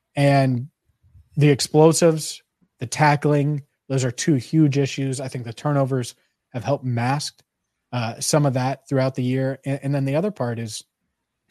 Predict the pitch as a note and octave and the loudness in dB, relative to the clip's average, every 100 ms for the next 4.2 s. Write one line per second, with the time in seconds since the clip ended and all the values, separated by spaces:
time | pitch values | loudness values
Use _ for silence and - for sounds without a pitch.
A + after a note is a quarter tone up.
0 | - D3+ E3 D3 C3 D#3 C#3 B2+ D#3+ F#3+ | -8 -2 0 0 0 -2 -4 -4 -2 -2
1 | B2+ - - _ _ _ _ _ B2+ A#2+ | -6 -8 -16 _ _ _ _ _ -4 2
2 | D3+ F#3+ C#3+ - _ D3 C3 - B2 - | 2 2 0 -6 _ -2 -2 -2 -8 -8
3 | - G#2+ G2 F#2+ C#3+ D3 C#3+ B2+ D3+ A2+ | -10 -8 -8 -8 -2 0 0 0 -2 -4
4 | F#2 | -8